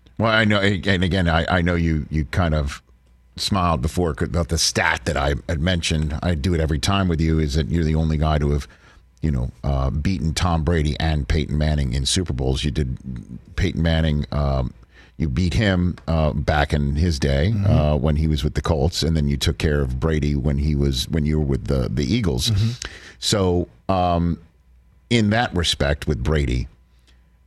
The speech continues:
Speaker 1: what, from your perspective, has the Saints been able to do <laughs> since he's gotten to Tampa?
Speaker 2: Yeah.
Speaker 1: And just absolutely, you know, kryp-,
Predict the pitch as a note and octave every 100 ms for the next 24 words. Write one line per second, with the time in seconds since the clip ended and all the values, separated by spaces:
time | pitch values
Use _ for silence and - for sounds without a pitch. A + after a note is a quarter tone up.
0 | _ F2+ F#2+ C3 D#3+ - _ _ _ _
1 | _ _ _ - G#2+ G2+ G2 G2+ F2 -
2 | C#2 - C2+ B1 - - F#2+ F2 - D#2
3 | - G#2+ G#2 - F2 F2+ G2 F2 D#2 F2
4 | D#2 F2+ - - F2+ - F2 - D2+ -
5 | C#2+ - D#2+ C2 - A1+ - - A2 G2
6 | F2 - F#2+ F2 F#2+ F2+ - - _ -
7 | B2 - - G#2 G2+ - E2+ D#2+ D#2 D2+
8 | F#2 F2+ D#2+ D#2 - - - D3 D3